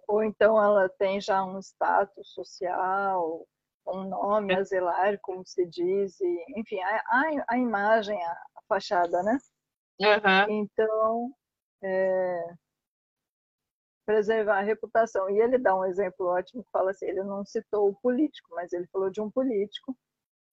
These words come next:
Speaker 2: Ah.
Speaker 1: que quando faleceu, é, foi, foi citado de que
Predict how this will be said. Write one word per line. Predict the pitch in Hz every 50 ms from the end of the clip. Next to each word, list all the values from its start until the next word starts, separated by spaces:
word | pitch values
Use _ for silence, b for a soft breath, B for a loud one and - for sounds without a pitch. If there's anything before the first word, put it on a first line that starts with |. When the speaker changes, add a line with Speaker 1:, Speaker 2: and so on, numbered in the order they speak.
| _
Speaker 2:
Ah. | - 196 190 185 180
Speaker 1:
que | 185
quando | 220 202 196 190 -
faleceu, | - 196 180 185 214 247 - - 214 - 196 196 196 208 - 302 - _ _ _ _ _ _ _ _ _ _ _ _ _ -
é, | 180 185 190 190 190 185 185 185 185 180 180 175 170 160 151 - - - _ _ _ _ _ _ _ _ _
foi, | - 214 208 202 196 - - _
foi | - 202 202
citado | 196 - 220 - - 208 185 180 185 196 208 214 202 175 180 180
de | 175 180 180 - _ _ _
que | - 185 180 175 170 170 165 165